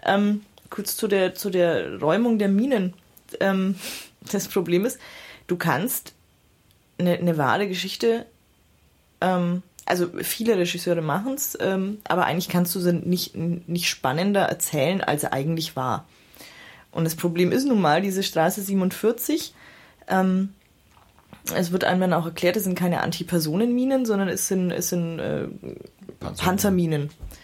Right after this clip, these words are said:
Speaker 1: Das heißt, die, die stellen jetzt für den, für den, äh, einzelnen Minenräumer eine, eine geringere Gefahr dar als jetzt eine Antipersonenmine, denn der kann da auch selber drüber laufen und es passiert ihm nix.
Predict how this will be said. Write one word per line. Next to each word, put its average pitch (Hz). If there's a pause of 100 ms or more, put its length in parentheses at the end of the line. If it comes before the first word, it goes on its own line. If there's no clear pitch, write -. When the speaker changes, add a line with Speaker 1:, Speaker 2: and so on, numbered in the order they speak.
(720)
Speaker 1:
Das 180
heißt, 165
die, 180
die 175
stellen 180
jetzt 202
für 190
den, 180 (180)
für -
den, 175
äh, 165 (600)
einzelnen 202
Minenräumer 202
eine, 180 (380)
eine 165 (240)
geringere 190
Gefahr 170
dar 196
als -
jetzt -
eine -
Antipersonenmine, 175
denn 156
der 151
kann 165
da 180
auch 190
selber 175
drüber 226
laufen 165
und 165
es -
passiert 175
ihm 156
nix. -